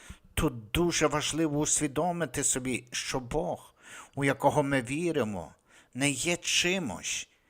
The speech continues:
але кимось. Бог, у якого ми віримо, є особою. Ми деколи говоримо, що наш Бог є живий, а отже, він є живою істотою.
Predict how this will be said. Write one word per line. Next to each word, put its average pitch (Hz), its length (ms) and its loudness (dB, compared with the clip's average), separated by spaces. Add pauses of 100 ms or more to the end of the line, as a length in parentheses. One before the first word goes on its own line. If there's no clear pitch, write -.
(240)
але 123 280 0
кимось. 139 880 -4 (640)
Бог, 139 680 2
у 165 120 6
якого 151 480 8
ми 147 180 2
віримо, 143 720 0 (260)
є 131 240 4
особою. 104 920 0 (640)
Ми 123 80 0
деколи 139 360 4
говоримо, 147 560 4
що 143 200 2
наш 139 260 0
Бог 139 340 -2
є 143 200 2
живий, 139 520 -4 (540)
а 117 120 6
отже, 139 280 4
він 143 260 -2
є 139 140 4
живою 127 460 -2
істотою. - 840 -2